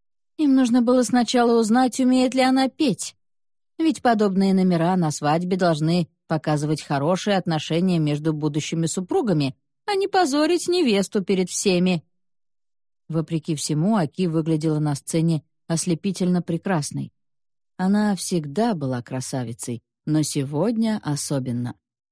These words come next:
Простое свадебное платье до колен подчёркивало её длинные стройные ноги, обнажало красивую линию шеи, плеч и рук. Бледные щёки были залиты румянцем,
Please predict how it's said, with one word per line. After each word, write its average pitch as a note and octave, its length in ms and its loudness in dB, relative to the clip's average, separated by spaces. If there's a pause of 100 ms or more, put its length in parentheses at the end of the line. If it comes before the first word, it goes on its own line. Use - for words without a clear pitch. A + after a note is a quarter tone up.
(340)
Простое E3 520 -2
свадебное D3 640 -2
платье D3+ 420 -4
до C#3+ 140 -6
колен D#3+ 420 -2
подчёркивало C#3+ 800 -6
её C#3 320 -4
длинные D#3+ 520 -2
стройные D3 540 -2
ноги, D#3 500 -2 (160)
обнажало G#3+ 540 2
красивую F3 580 0
линию D3 320 0
шеи, D#3+ 600 -2 (240)
плеч D3 540 -2 (100)
и D3 100 -4
рук. C3+ 320 -6 (640)
Бледные A3 480 4
щёки A#3 380 0
были D3+ 260 2
залиты D3+ 420 0
румянцем, D3+ 680 0